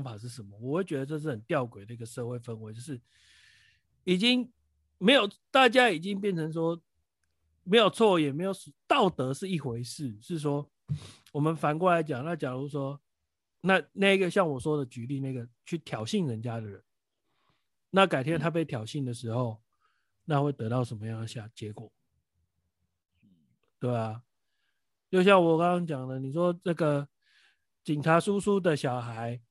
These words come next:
Speaker 1: 今天做了，做了一个我们还没有确定的事情，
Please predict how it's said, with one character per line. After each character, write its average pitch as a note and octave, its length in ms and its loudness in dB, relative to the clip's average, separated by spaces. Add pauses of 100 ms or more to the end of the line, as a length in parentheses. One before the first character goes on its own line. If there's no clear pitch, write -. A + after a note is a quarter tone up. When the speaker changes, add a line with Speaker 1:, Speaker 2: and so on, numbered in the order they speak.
(120)
Speaker 1:
今 F#3+ 160 -2
天 F#3 180 0
做 F3+ 200 2
了， C#3+ 200 0 (500)
做 A3+ 280 8
了 E3 240 8
一 F#3+ 40 2
个 E3+ 220 4
我 C#3+ 60 2
们 C3+ 160 -2
还 D3 100 -2
没 F3 120 0
有 E3+ 100 2
确 F3 180 0
定 E3 160 -2
的 C#3 80 -2
事 F3 160 -4
情， G2+ 280 -6